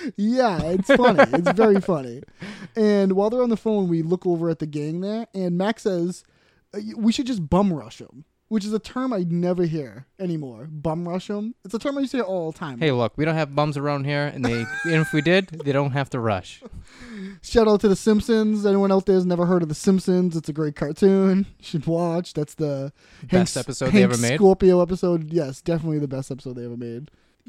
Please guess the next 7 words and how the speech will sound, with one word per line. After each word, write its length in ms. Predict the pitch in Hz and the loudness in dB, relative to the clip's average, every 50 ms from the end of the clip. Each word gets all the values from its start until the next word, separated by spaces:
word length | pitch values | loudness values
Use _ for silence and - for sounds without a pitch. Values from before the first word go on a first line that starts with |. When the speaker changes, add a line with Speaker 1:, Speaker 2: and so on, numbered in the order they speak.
| 226 | -4
Speaker 1:
Ross, 280 | 190 208 220 208 196 - | 0 2 2 2 2 2
they're, 200 | - 214 190 175 - - | 2 2 2 2 -2 2
they're 140 | 233 240 | 2 2
bar-, 400 | 202 - - 202 247 311 330 - _ - | 4 2 0 0 0 0 -2 -4 _ -4
they're 240 | 185 202 220 220 | 4 6 6 6
barricading 760 | 180 156 196 208 240 277 320 294 - - 262 262 247 247 240 - | 6 4 2 2 2 2 0 -2 -4 -4 -4 -2 0 -2 -2 -2
up 220 | - 185 - - | -4 -8 -8 -8